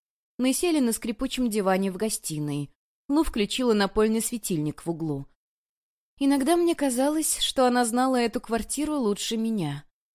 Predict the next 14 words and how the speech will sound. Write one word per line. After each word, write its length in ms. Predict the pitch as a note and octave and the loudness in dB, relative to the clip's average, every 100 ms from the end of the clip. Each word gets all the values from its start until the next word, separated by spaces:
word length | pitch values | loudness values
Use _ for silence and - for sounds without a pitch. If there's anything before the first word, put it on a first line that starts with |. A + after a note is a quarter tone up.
| _ | _
И 100 | C#4 | -2
тогда 320 | C4+ A3+ A3 A3 | 2 2 2 2
ревность 420 | A3+ G#3+ F3+ - | 2 2 -2 -4
всё 220 | - A3+ | -2 -2
же 120 | G#3 | -2
колола 460 | G3+ G3+ G#3 A3 F3+ | 0 0 2 2 0
где-то 360 | E3+ G#3 G#3 | 0 -4 -4
под 240 | G#3 A3+ G3 | -4 -4 0
рёбрами. 560 | F3 - D3 D3 C#3+ - _ _ _ - | 0 0 -4 -4 -6 -8 _ _ _ -2
А 80 | |
потом 300 | B3+ C#4+ D4 | 0 2 2
я 120 | A#3+ G#3 | 2 2
замечала 600 | A3 A3+ A3 B3+ A#3 F#3 | 0 -2 -2 0 0 0
то, 320 | A3+ A3+ | 0 -2